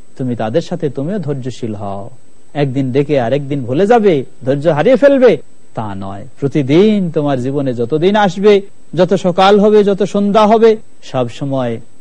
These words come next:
যারা আল্লাহকে ডাকে, আল্লাহকে স্মরণ করে, আল্লাহর সন্তুষ্টি কামনা করে, তাদের সাথে তুমিও ধৈর্য ধারণ করে প্রতিদিন নিয়মিত আল্লাহ সুবহানাহু ওয়া তাআলাকে স্মরণ করো। তাহলে প্রথম প্রকার হলো,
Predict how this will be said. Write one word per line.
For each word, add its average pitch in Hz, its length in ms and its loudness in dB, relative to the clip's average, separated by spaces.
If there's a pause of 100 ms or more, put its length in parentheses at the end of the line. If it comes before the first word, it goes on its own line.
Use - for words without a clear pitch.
যারা 123 280 -2
আল্লাহকে 139 540 -2
ডাকে, 123 500 -2
আল্লাহকে 127 400 -4
স্মরণ 143 380 -4
করে, 180 380 2 (300)
আল্লাহর 156 300 2
সন্তুষ্টি 190 520 -2
কামনা 285 320 2
করে, 208 280 4 (240)
তাদের 127 240 -2
সাথে 135 280 -8
তুমিও 131 500 -2 (260)
ধৈর্য 127 340 -4
ধারণ 127 320 -6
করে 117 300 -2
প্রতিদিন 139 500 -4
নিয়মিত 233 500 2 (360)
আল্লাহ 120 240 -4
সুবহানাহু 110 440 -10
ওয়া 101 80 -8
তাআলাকে 107 500 -8 (640)
স্মরণ 110 240 -4 (100)
করো। - 280 -16 (1160)
তাহলে 151 160 2
প্রথম 247 300 4
প্রকার 185 340 4
হলো, 139 300 0